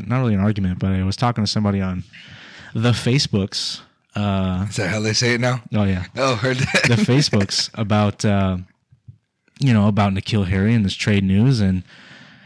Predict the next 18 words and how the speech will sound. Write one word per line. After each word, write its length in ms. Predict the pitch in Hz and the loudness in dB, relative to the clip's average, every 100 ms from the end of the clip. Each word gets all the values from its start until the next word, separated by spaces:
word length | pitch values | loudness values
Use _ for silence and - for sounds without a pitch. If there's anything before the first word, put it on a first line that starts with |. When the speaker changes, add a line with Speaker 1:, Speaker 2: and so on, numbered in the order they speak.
| - - - _ _ _ - _ _ _ _ _ _ _ | -20 -20 -20 _ _ _ -20 _ _ _ _ _ _ _
Speaker 1:
you 120 | 139 151 | 0 2
know, 140 | 147 | 2
there's 360 | 131 156 170 175 | 2 4 4 4
just 100 | 185 | 4
a 40 | |
lot 180 | 190 175 | 4 4
of 220 | 170 131 | 2 0
weird 300 | 120 139 151 | 0 2 2
opinions 440 | 143 135 143 165 113 | 2 2 4 4 2
out 160 | 95 | 0
there, 160 | 101 95 | 0 0
man. 300 | 95 98 123 - - | 0 0 -2 -8 -6
People 340 | 120 127 120 | -4 -2 0
really 300 | 113 120 120 | 2 2 0
think 260 | - 120 117 | 0 -2 0
that 140 | 104 | -2
he's 360 | 107 110 104 98 | 0 0 0 -2
either 580 | 113 107 104 98 107 | -2 0 0 -2 -6